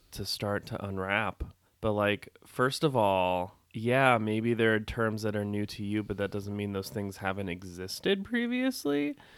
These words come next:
And it's like, <sighs> I'm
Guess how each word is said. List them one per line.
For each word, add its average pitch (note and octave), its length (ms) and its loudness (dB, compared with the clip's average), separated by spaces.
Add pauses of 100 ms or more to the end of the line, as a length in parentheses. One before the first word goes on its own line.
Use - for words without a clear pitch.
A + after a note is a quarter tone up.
(500)
And B2+ 160 2
it's A#2+ 160 0
like, A#2+ 460 4
<sighs> - 1160 -20 (640)
I'm A2+ 180 -10